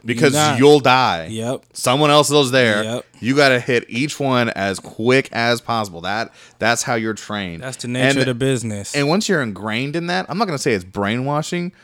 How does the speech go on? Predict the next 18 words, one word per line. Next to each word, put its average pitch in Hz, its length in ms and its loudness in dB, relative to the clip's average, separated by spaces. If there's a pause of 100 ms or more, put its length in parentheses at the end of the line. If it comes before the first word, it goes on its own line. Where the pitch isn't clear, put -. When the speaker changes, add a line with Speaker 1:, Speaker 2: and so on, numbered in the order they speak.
(160)
Speaker 1:
but 180 120 0
it's 180 100 0
conditioning. 196 540 -2
Once 180 180 -6
you're 185 80 -4
Speaker 2:
Yeah. - 320 -4
Speaker 1:
conditioned 139 400 -2
like 165 240 -4
that. 190 420 -6
Speaker 2:
And 135 140 -4
then 160 100 -4
you 180 140 -4
go 170 140 -2
to 165 120 -8
the 135 80 -6
police 165 400 -2
force? 220 600 -4
Speaker 1:
Yeah. 202 520 -2